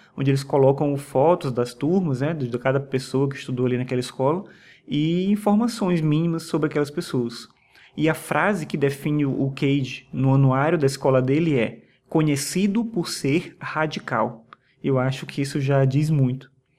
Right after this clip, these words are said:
Mas antes de decidir trabalhar com música, o Cage se envolveu também com artes plásticas e com arquitetura. E isso explica também, pelo menos em parte, a paixão que ele sempre teve por espaços,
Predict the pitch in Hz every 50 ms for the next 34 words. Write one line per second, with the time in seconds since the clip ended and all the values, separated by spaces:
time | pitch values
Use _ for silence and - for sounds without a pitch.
0 | _ _ - - - _ - 147 156 160 139 147 175 202 240 247 - - - 156
1 | 139 - 180 180 170 151 160 160 - 165 147 135 143 143 143 139 139 135 131 127
2 | 127 123 135 147 - 135 123 120 139 175 202 185 - - - 131 135 - _ _
3 | _ _ - - 147 143 - 165 151 160 180 180 175 185 180 - - 190 196 190
4 | 190 190 185 156 139 165 190 202 - 196 180 165 180 208 202 202 - 185 180 208
5 | 208 - - - - _ 156 143 147 165 196 202 - - - 202 180 165 185 196
6 | - - 190 190 202 202 214 220 - - - 247 240 240 - 156 143 139 127 123
7 | 131 - - _ _ _ _ - - _ _ - 151 160 175 180 - - - -
8 | 214 208 208 196 175 160 151 147 143 139 - - - 143 139 160 175 - 160 139
9 | - 139 131 127 127 131 135 135 131 131 131 - - - - 131 123 123 127 127
10 | 127 123 131 127 123 - 135 139 170 190 - - - - - - - - - -
11 | - - 139 139 139 156 156 - - - 165 180 185 196 180 175 175 - - 220
12 | 233 254 - 277 247 - - 156 147 156 170 165 170 190 202 202 - - - -
13 | _ _ - 160 156 151 143 143 - - - 139 143 160 170 165 - - - 165
14 | - - - -